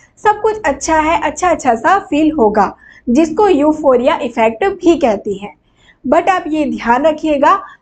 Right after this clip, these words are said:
जो भी कोई चीज़ जो कुछ ही देर में आपको बहुत खुशी दे,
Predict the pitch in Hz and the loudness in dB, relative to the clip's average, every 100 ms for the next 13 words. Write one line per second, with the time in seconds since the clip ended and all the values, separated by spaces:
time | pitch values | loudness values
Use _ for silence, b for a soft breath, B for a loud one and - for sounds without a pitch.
0 | - 233 320 415 415 403 311 269 233 311 | -8 -2 2 2 2 0 2 0 0 0
1 | 311 240 302 320 294 269 359 359 349 339 | 0 0 -4 -4 -4 0 0 2 0 0
2 | 330 269 240 - 302 262 220 311 311 320 | -2 -2 -2 -2 -2 -2 0 -2 -2 -6
3 | 302 285 262 | -4 -2 0